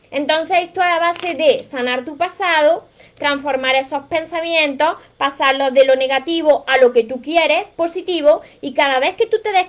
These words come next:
cuenta de ese, de ese pensamiento y de ese piloto automático que se te activa,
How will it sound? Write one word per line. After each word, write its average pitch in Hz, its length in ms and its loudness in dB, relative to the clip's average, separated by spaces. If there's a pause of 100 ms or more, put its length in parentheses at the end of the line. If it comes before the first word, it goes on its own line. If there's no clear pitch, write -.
cuenta 294 580 -2 (200)
de 277 240 2
ese, 339 220 -2 (160)
de 254 120 -6
ese 339 140 -6
pensamiento 302 720 -4
y 214 60 2
de 247 80 6
ese 269 140 -2
piloto 320 340 0
automático 262 680 0
que 226 80 -2
se 226 140 -4
te 226 120 -2
activa, 277 580 -4